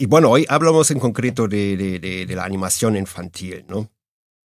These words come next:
Em, y cómo, cómo captar, eh, clientes ahí. Y bueno, mi pregunta sería para empezar, em, ¿cuáles son vuestros canales de, de venta principales? Porque, em,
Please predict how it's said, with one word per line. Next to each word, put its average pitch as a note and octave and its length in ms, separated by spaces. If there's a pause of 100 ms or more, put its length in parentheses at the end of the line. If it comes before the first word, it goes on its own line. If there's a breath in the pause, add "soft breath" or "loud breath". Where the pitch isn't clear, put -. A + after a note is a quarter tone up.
(260)
Em, G2+ 380
y G#2 120
cómo, A2 580
cómo A2+ 180
captar, G2+ 640
eh, F#2+ 280
clientes F#2+ 460
ahí. F2+ 300 (640)
Y G2+ 260
bueno, G2+ 300
mi G2 100
pregunta G#2+ 380
sería A2 380
para G2+ 180
empezar, G2+ 600
em, F#2+ 360 (120)
¿cuáles C3 220
son D#3+ 160
vuestros C#3+ 300
canales A2 460
de, G2+ 280
de G2 100
venta G#2 260
principales? G2+ 680
Porque, F2+ 680
em, F2+ 440